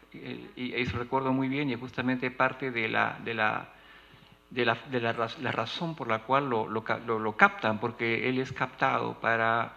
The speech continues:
eh, ayudar a los funcionarios incaicos a hacer los censos. Es que era capaz de, ¿de dónde habías aprendido? Tú has aprendido quechua. Qué interesante, ¿cómo así?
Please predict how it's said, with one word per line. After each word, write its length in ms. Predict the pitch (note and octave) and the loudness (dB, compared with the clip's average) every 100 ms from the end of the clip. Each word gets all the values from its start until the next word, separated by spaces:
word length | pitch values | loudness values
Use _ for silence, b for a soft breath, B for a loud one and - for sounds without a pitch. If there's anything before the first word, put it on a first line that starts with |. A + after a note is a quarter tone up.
| - | -6
eh, 360 | A2+ A2+ A2+ A#2 - - - - - | -4 -4 -6 -10 -14 -20 -20 -6 0
ayudar 360 | B2 B2 C3+ | 4 6 6
a 20 | |
los 140 | C3 C3 | 6 2
funcionarios 680 | A#2+ A#2 A#2 C3 A#2 A2+ | -2 0 2 2 2 -4
incaicos 760 | G#2 G#2 C3 C3+ B2+ A#2 - - | -6 -2 0 0 -4 -10 -8 -4
a 80 | G#2+ | -2
hacer 220 | A#2+ A2+ | -2 -2
los 140 | A2 | -4
censos. 640 | - F3+ E3 - G#2+ - - B B B B B - | -4 -4 -4 -6 -10 -10 -18 B B B B B -12
Es 120 | C#3 | -2
que 140 | D3+ | 0
era 140 | C#3+ C#3+ | 2 4
capaz 440 | B2+ C#3+ D3+ - | 4 6 4 2
de, 420 | D#3 D3+ C#3+ - - | 0 0 -2 -8 -10
¿de 80 | - | -4
dónde 140 | E3 A3+ | -4 -4
habías 220 | A#3 A3 | -4 -4
aprendido? 480 | G#3 F#3 G3 A3 - - | -2 -2 -2 -2 -4 -2
Tú 80 | |
has 80 | F#3 | 2
aprendido 320 | - E3 F#3+ | 2 0 -4
quechua. 360 | - C4 - A2+ A#2+ - - | -6 -8 -8 -10 -12 -20 -16
Qué 100 | - | -6
interesante, 640 | G#3 - F3 - F#3 E3 D3 | -6 -4 -4 -2 -2 -2 -2
¿cómo 220 | F3+ F#3 | -2 -2
así? 340 | F#3 G3 F#3 | -2 -4 -4